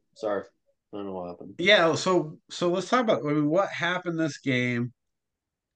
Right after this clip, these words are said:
Speaker 2: I mean, I'll just lay this out first.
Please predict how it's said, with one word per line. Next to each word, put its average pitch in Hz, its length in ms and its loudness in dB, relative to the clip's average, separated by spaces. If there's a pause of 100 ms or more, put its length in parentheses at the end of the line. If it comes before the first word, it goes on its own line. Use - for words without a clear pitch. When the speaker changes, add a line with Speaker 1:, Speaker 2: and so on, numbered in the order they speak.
(140)
Speaker 2:
I 143 120 0
mean, 147 420 4
I'll 147 180 4
just 190 200 -4
lay 160 180 2
this 151 220 -2
out 131 280 2
first. - 400 -10